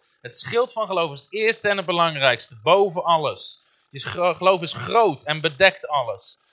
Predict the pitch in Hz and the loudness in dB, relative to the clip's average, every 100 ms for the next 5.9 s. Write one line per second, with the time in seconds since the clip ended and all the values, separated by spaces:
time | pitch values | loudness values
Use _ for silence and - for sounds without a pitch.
0 | _ 135 151 170 202 202 180 - 208 202 | _ -8 0 4 4 4 -2 -6 -12 -8
1 | 196 165 123 180 220 208 196 190 170 160 | -6 -6 -6 0 2 2 -2 -4 -2 -2
2 | 151 143 135 143 - _ _ - 139 151 | -2 -2 -4 -6 -12 _ _ -8 -8 -6
3 | 143 123 143 156 151 - 120 170 202 196 | -10 -6 2 2 2 -6 -8 0 2 2
4 | 139 131 127 - _ 123 123 - - 190 | -2 -8 -8 -10 _ -12 -10 -8 -6 -6
5 | - 156 143 156 165 156 143 147 | -6 -12 -10 -10 -8 -6 -4 -4